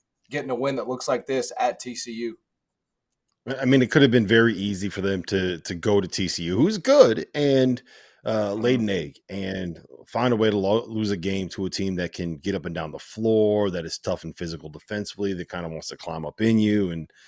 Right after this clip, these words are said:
Speaker 2: um, and it's nice to see them be able to bounce back and not have to have that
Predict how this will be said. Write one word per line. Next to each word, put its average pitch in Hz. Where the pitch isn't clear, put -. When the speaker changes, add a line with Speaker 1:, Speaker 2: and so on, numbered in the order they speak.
Speaker 2:
um, 82
and 95
it's 107
nice 131
to 117
see 123
them 104
be 104
able 98
to 82
bounce 92
back 92
and 98
not 98
have 95
to 87
have 104
that 92